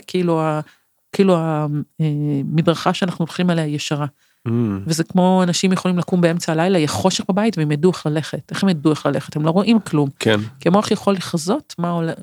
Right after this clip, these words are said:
Speaker 1: כאילו, איך העולם נראה. וכשהמוח במשך תקופה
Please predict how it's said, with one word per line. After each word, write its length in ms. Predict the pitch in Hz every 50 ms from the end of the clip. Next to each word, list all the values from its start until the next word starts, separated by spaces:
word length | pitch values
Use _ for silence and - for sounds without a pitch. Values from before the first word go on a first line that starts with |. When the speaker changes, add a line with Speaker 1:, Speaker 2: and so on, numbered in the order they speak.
| 175 -
Speaker 1:
כאילו, 260 | - 185 180 170 170 -
איך 200 | - 190 - -
העולם 300 | 185 170 160 160 160 160
נראה. 340 | 160 156 151 139 156 - 147 143 - _ _ _ _ _ _ _ _ _ _ _ _ _ _ _ _ _ -
וכשהמוח 1300 | 156 151 139 143 156 160 156 156 156 - - - - 160 151 151 165 175 202 214 220 208 - - - - -
במשך 440 | - 170 165 175 175 - - 185 -
תקופה 680 | - - - - - - - - - 180 175 170 170 170